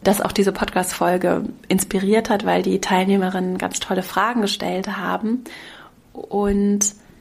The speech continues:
da habe ich auch über das innere Team gesprochen. Und was vielleicht für dich auch funktionieren kann, ist so wie ein innerer Besprechungstisch. Also du bist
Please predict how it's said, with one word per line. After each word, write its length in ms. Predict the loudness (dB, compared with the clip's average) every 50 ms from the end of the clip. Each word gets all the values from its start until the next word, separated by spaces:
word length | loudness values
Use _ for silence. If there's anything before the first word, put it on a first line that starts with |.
| -20 _ _ _ _ _ -20 _ -2
da 220 | 0 0 0 2 0
habe 140 | 0 0
ich 180 | 0 -4 -4 -4
auch 200 | -4 -4 -2 -2
über 160 | 0 0 0
das 140 | 0 0 -4
innere 360 | -4 -2 -2 -2 -2 -4 -6
Team 300 | -6 -4 0 2 4 4
gesprochen. 680 | 4 2 0 -4 -4 -2 -2 -2 -2 -2 -2 -2 -4 -4 -2
Und 320 | 0 0 0 0 -2 -8 -16 -20 -20 -20 -20 _ _ _ _ _ _ -4
was 280 | -2 -2 -2 -2 -4 -2
vielleicht 340 | 0 2 2 4 2 0 -2
für 140 | -6 -4 -4
dich 180 | -2 -2 -2
auch 80 | -4 -6
funktionieren 720 | -4 -6 -6 -6 -6 -6 -4 -2 -2 0 0 -2 -2 -4
kann, 260 | -6 -6 -2 -2 0
ist 240 | 0 -2 -2 -4 -4
so 180 | -2 -2 -2
wie 140 | 0 -2 -2
ein 220 | -2 -2 -2 -2 -2
innerer 400 | 0 2 2 2 2 2 -2 -2
Besprechungstisch. 1160 | -4 -8 -10 -8 -6 -6 -6 -6 -4 -4 -4 -4 -4 -6 -10 -14 -12 -10 -10 -10 -10 -8 -6
Also 220 | -6 -6 -6 -4
du 120 | -4 -2 -2
bist 240 | -2 -2 -4 -6